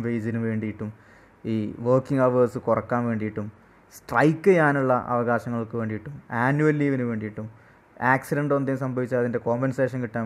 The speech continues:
വേണ്ടിയിട്ടും പെൻഷൻ, മെറ്റേണിറ്റി, ഇതിനൊക്കെ വേണ്ടിയിട്ടൊക്കെ ആളുകളെ ഒരുമിപ്പിക്കാനൊക്കെയാണ് ഇയാൾ ശ്രമിക്കുന്നത്. ഇയാളും ഇയാളുടെ കൂടെയുള്ള ആളുകളും.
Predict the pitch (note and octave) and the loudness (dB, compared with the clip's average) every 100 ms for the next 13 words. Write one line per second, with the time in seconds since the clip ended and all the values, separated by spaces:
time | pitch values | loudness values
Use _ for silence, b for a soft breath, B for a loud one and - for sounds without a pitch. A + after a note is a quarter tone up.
0 | A2 G#2+ G2+ A#2 - A#2 B2+ - A#2+ A#2 | -4 -6 -10 -12 -6 -4 -4 -6 -6 -4
1 | A2+ C3+ B2+ A#2 A#2 C#3 C#3 C#3 C3+ C3 | -6 -6 -6 -6 -6 -6 -4 -4 -4 -4
2 | C3 B2 A#2+ B2 C3 B2+ B2 C3 B2+ A#2+ | -4 -2 -2 -2 -4 -6 -4 -8 -8 -6
3 | C3+ C3+ - B2+ B2+ A#2+ B2+ C#3+ - E3 | -4 -4 -6 -6 -6 -4 -2 -2 -4 -6
4 | F3 E3+ A2+ G#2+ B B B B B B | -2 -2 -2 -6 B B B B B B
5 | B B C#3 C#3+ D3+ D3+ D3 D3 D3 D3 | B B 2 4 6 4 2 2 0 -2
6 | C#3+ D3 D3 D3+ D3+ C#3 G2+ G2+ | -2 0 2 2 2 2 -2 -8